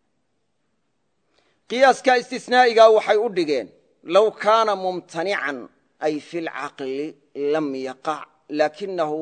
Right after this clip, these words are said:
waqaca fi sharci linnusuusi lmadkuurati wama fii macnaha." Waxa ka xasilaya dabadeed,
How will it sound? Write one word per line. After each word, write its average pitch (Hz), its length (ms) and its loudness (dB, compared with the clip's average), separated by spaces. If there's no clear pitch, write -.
waqaca 151 460 -2
fi 147 180 -20
sharci 135 600 -10
linnusuusi 170 680 -10
lmadkuurati 190 640 -8
wama 151 220 -6
fii 120 160 -16
macnaha." 95 360 -20
Waxa 262 220 4
ka 339 160 2
xasilaya 285 580 6
dabadeed, 190 440 4